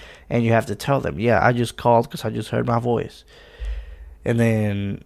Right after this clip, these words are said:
Art Bell act, kinda asks him, um, "Okay, so what year are you from?" And he said, like, twenty-three something, right?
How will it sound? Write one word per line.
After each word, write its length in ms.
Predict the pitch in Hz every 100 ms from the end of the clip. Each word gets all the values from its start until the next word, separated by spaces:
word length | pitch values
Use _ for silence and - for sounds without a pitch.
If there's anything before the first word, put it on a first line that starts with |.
| _ -
Art 220 | 143 131
Bell 320 | 131 131 123
act, 460 | 113 117 113 - -
kinda 260 | 135 120 87
asks 460 | 107 101 - -
him, 400 | 101 104 104 104
um, 540 | - 98 101 92 90 -
"Okay, 320 | 131 - 117 117
so 300 | - 110 110
what 320 | - 127 -
year 180 | 139 139
are 40 | 127
you 140 | 120
from?" 320 | - 107 104
And 120 | 110
he 100 | 117
said, 260 | 120 113 113
like, 300 | - 90 - - _ _ -
twenty-three 1000 | - 170 175 147 147 139 135 131 127 -
something, 600 | - 139 127 - 104 - _ _ _ - - - -
right? 280 | 127 156